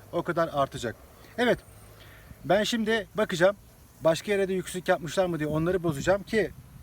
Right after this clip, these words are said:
benden önce çıkanlar varsa bunlara zarar vermesinler. Evet, bu uygulamayı göstermek istedim. Şöyle. Teşekkür ederim.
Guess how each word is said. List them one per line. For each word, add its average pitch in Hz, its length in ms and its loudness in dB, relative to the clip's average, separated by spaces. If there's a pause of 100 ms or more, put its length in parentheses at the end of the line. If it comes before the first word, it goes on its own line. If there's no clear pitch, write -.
(360)
benden 170 300 2
önce 170 240 0
çıkanlar 165 420 2
varsa 170 420 0
bunlara 156 280 0
zarar 139 320 2
vermesinler. 113 500 -4 (340)
Evet, 180 200 4 (320)
bu 170 100 -2
uygulamayı 190 500 2
göstermek 180 540 2
istedim. 160 380 -2 (760)
Şöyle. 165 460 4 (920)
Teşekkür 175 400 2
ederim. 170 340 4